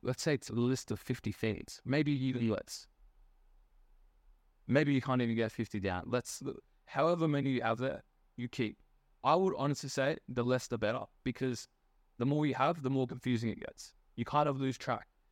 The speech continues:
I think that starting with habits, especially if you're just starting out, I guess we can say that as well. So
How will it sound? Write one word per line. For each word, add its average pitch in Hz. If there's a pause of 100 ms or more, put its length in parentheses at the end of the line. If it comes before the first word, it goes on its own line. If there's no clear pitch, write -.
(240)
I 127
think 156
that 135
starting 135
with 120
habits, 131
especially 147
if 180
you're 143
just 123
starting 110
out, 95 (280)
I 117
guess 123
we 123
can 120
say 107
that 104
as 104
well. 95
So 117